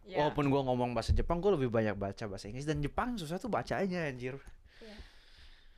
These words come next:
Speaker 1: I think ke-, mungkin ada, hah.
Speaker 2: Gimana ya, lu hidup lah di Jepang, tau nggak? Tapi nggak pakai bahasa Jepang gitu ya.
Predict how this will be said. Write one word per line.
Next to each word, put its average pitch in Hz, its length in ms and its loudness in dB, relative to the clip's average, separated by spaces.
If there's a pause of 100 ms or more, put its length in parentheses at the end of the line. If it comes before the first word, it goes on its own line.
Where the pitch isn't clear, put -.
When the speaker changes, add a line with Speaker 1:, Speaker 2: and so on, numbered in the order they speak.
(1040)
Speaker 1:
I 240 100 -18
think 381 280 -12 (880)
ke-, - 100 -20
mungkin 285 440 -12
ada, 190 280 -4 (800)
hah. 190 400 -10 (760)
Speaker 2:
Gimana 233 220 4
ya, 233 60 4
lu 330 120 4
hidup 214 420 0
lah 160 240 4 (180)
di 139 200 -6
Jepang, 151 520 -2
tau 135 180 -6
nggak? 123 180 -8 (600)
Tapi 254 340 -2 (600)
nggak 151 200 0
pakai 139 200 0
bahasa 127 600 2 (840)
Jepang 160 440 -2
gitu 139 180 -6
ya. 101 160 -12